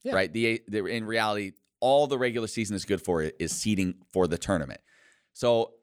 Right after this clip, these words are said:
Speaker 2: for my take, it's like if the tournament is all that really matters, and Jacksonville just beat Jacksonville State head to head on Jacksonville State's floor
Speaker 1: Right.
Speaker 2: to get to the championship,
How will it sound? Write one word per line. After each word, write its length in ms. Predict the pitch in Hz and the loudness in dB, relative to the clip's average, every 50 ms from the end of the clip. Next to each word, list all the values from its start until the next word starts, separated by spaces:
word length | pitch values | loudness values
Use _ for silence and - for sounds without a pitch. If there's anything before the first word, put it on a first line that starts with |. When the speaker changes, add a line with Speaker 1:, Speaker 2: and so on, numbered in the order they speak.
| _ _ | _ _
Speaker 2:
for 340 | - - - - - 151 120 | -20 -18 -8 -2 0 0 0
my 300 | 113 123 143 180 185 170 | 2 0 0 0 0 -2
take, 460 | - - 113 104 98 98 - - _ _ _ _ _ _ _ _ | -2 0 2 2 2 0 -2 -8 _ _ _ _ _ _ _ _
it's 160 | - 117 - | -6 -4 0
like 120 | 120 117 113 | 0 0 0
if 120 | 113 - | 0 -2
the 80 | - 107 | -4 -6
tournament 420 | - - - 208 262 208 139 90 | -6 -4 -4 -2 -2 -2 -2 -2
is 120 | 101 98 117 | -2 0 2
all 180 | 131 135 131 | 4 4 4
that 100 | 110 92 | 2 0
really 240 | 87 104 101 90 82 | -2 -2 -2 -2 -2
matters, 540 | 80 82 82 73 64 62 62 82 - - - _ _ _ _ _ _ _ _ _ _ _ _ - | -2 0 -2 -2 -2 -4 -10 -14 -14 -16 -20 _ _ _ _ _ _ _ _ _ _ _ _ -4
and 180 | 131 135 131 113 | -2 -2 -2 0
Jacksonville 520 | 127 151 170 180 - - 147 135 131 123 | 0 0 0 -2 -4 -6 -4 -2 -2 -2
just 520 | 113 117 - 139 135 131 - 76 71 73 | -2 -2 0 0 0 0 -2 -12 -16 -10
beat 260 | 76 120 143 139 - - | -8 -8 -8 -8 -8 -6
Jacksonville 460 | - 104 90 92 - - 101 90 87 | -4 -2 -2 -2 -4 -8 -12 -10 -10
State 240 | - - 101 95 - | -6 -6 -6 -6 -4
head 240 | - 135 139 131 - | -2 -2 -2 -2 -2
to 40 | 110 | 0
head 200 | 117 113 104 - - _ _ _ - | 0 0 0 -2 -6 _ _ _ -2
on 260 | 135 156 180 214 202 | 0 0 0 0 0
Jacksonville 520 | 190 180 175 175 170 - 180 156 156 151 | 0 0 0 0 -2 -4 -2 0 0 0
State's 340 | - - 151 143 127 - - | 0 0 0 0 0 -2 -8
floor 500 | - - 151 170 165 113 92 80 95 107 _ _ | -6 0 2 4 4 4 4 0 -2 -6 _ _
Speaker 1:
Right. 200 | - 64 53 - _ _ _ _ _ _ - | -16 -16 -16 -16 _ _ _ _ _ _ -4
Speaker 2:
to 100 | 151 147 | -4 -2
get 240 | 117 185 175 - - | 0 -2 -4 -2 -2
to 100 | - 151 | -4 -4
the 80 | 143 | -4
championship, 760 | 131 - 156 165 147 - 127 110 101 - - 98 98 92 - | -2 0 0 0 0 -2 -4 -6 -4 -2 0 0 0 0 -2